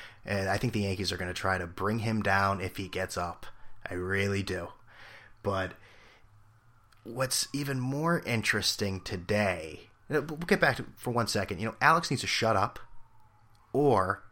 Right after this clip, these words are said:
he needs to tell us every detail of what happened. But instead, he did neither of those. And today, there were details of an E S P N The Magazine article, which I tried to read, but it's about the length of,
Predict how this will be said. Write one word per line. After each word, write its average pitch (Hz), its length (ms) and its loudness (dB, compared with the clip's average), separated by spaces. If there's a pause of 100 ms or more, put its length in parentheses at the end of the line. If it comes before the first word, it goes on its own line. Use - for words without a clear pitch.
(160)
he 147 100 0
needs 139 140 2
to 127 80 -2
tell 117 140 4
us 95 100 0
every 98 240 -2
detail 92 500 -4 (160)
of 95 140 -2
what 92 140 0
happened. - 360 0 (760)
But 147 100 2
instead, 139 280 2
he 127 100 2
did 120 220 4
neither 107 240 2
of 92 60 -8
those. 117 340 -8 (280)
And 104 280 0
today, 110 520 -2
there 135 180 4
were 135 100 4
details 107 480 0
of 98 160 -4
an 101 100 -2
E 104 120 0
S 107 80 0
P - 140 -2
N 101 80 0
The 98 40 0
Magazine 98 480 -2
article, 92 640 -2 (280)
which 104 180 2
I 107 120 2
tried 170 340 8
to 110 80 4
read, 87 320 -4
but 107 100 0
it's - 200 -4
about 160 480 8
the 110 420 0
length 104 640 0
of, 92 640 -4